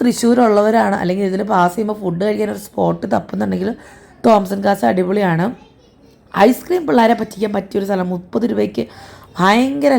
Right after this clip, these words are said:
ലാഭമാണ് കേട്ടോ. അപ്പോൾ മമ്മി, മമ്മീൻ്റെ വ്ളോഗ് കാര്യമായിട്ട് എടുക്കുന്നുണ്ട്. ഇത് already നിങ്ങളിപ്പോൾ കണ്ട് മടുത്തിട്ടുണ്ടാവും ഈ ഒരു വ്ളോഗ് ഞാൻ പിന്നെ ഇടുമ്പോൾ. ഇനി അങ്ങോട്ടാണ് ചരിത്ര ഗംഭീരമായ സന്ദർഭങ്ങളുണ്ടാവുക,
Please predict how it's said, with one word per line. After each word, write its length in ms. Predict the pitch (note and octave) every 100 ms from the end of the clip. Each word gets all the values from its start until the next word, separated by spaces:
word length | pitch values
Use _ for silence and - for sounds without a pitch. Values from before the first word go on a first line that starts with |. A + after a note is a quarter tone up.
| G#3
ലാഭമാണ് 420 | F#3 F#3 F#3+ E3
കേട്ടോ. 140 | E3+ -
അപ്പോൾ 120 | E3 F#3
മമ്മി, 300 | F3+ F3 A#3+ - - - - - -
മമ്മീൻ്റെ 280 | A3+ A3+ A3
വ്ളോഗ് 240 | G#3 G3+ G3
കാര്യമായിട്ട് 420 | G#3 F#3 F#3 F#3 G3+
എടുക്കുന്നുണ്ട്. 480 | E3+ F#3+ F#3+ E3+ G3 - G3
ഇത് 140 | E3 G3
already 320 | G3 F#3 F#3 A3+
നിങ്ങളിപ്പോൾ 360 | A3+ A3+ - - A3+
കണ്ട് 320 | G3+ G3+ A3+ A#3+ - - - -
മടുത്തിട്ടുണ്ടാവും 760 | G#3+ G#3 - A3 A3+ A3 G3+ G#3 G#3
ഈ 20 | G#3
ഒരു 100 | G3+ G3+
വ്ളോഗ് 280 | F#3+ F#3 F#3+
ഞാൻ 100 | G3 G3
പിന്നെ 180 | F3 F#3
ഇടുമ്പോൾ. 240 | E3 F3 - - - - _ D4+
ഇനി 100 | D#4+ C#4
അങ്ങോട്ടാണ് 640 | G#3 G3+ G#3 G3+ E3+ E3+ - - _ _ _ _ _ _ -
ചരിത്ര 420 | G3 G#3 G#3+ - A#3+ B3 - - _ _ _ E3+
ഗംഭീരമായ 720 | G3+ G3 G3 G#3+ G#3+ G#3 G3+ G3+ G#3 - - - -
സന്ദർഭങ്ങളുണ്ടാവുക, 1040 | G3+ F#3+ F#3+ G3 G3 G3 F3+ E3+ E3+ E3+